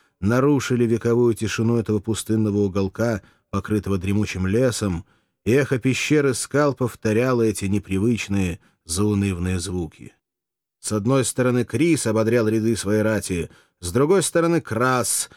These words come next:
ободрял своих легионеров. Оба полководца воспламеняли своих воинов боевой отвагою. И загорелся ужасный бой. Ни с той, ни с другой стороны не подавалась рать ни на шаг, с лютою яростью внося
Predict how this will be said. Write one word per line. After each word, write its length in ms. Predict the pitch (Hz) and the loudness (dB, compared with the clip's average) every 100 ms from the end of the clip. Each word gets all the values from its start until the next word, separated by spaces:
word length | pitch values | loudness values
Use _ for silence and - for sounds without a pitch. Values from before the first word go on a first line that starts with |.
| _ 98 | _ -6
ободрял 500 | 98 104 104 101 92 | -2 0 0 0 -2
своих 360 | - 101 90 | -2 -2 -2
легионеров. 840 | 98 95 101 95 90 85 78 - _ _ _ _ _ _ - | -2 -2 0 0 -2 -4 -8 -18 _ _ _ _ _ _ -4
Оба 160 | 104 101 | -2 -2
полководца 640 | 101 - 104 127 - 104 | -4 -2 0 0 0 -2
воспламеняли 600 | 107 - 104 110 123 113 | -2 -2 0 0 0 0
своих 360 | - 107 101 92 | 0 -2 -2 0
воинов 460 | 117 117 110 90 | 2 2 0 -4
боевой 340 | 95 107 107 104 | 0 2 2 0
отвагою. 680 | 95 107 98 85 80 76 _ _ _ _ _ _ | -2 -4 -2 -4 -6 -8 _ _ _ _ _ _
И 80 | 107 | -2
загорелся 680 | 110 123 127 151 196 160 - | 0 2 4 4 2 2 2
ужасный 680 | 156 135 143 160 - 135 143 | 4 4 2 0 -2 0 0
бой. 580 | 104 113 110 95 78 - - - | 0 2 2 0 -4 -10 -20 -10
Ни 140 | 85 | -8
с 180 | 87 - | -6 -6
той, 300 | - 143 131 | 0 2 2
ни 140 | 113 | 0
с 100 | 95 | -2
другой 340 | 90 110 131 120 | -2 0 2 2
стороны 480 | - 107 117 135 135 | -2 -2 0 2 2
не 160 | 131 | 0
подавалась 720 | - 113 117 127 131 120 - | 0 0 2 2 2 0 -2
рать 300 | 98 120 - | -2 -2 -2
ни 140 | 104 113 | 0 0
на 120 | 113 | 0
шаг, 500 | - 127 127 - - - _ - | 0 0 -2 -4 -16 -20 _ -6
с 180 | - - | -4 0
лютою 480 | 123 113 110 110 92 | 0 0 0 0 0
яростью 600 | 117 110 98 - 98 98 | 0 0 -2 -4 -2 -2
внося 600 | 90 92 - 123 120 | -2 -4 -2 -2 -2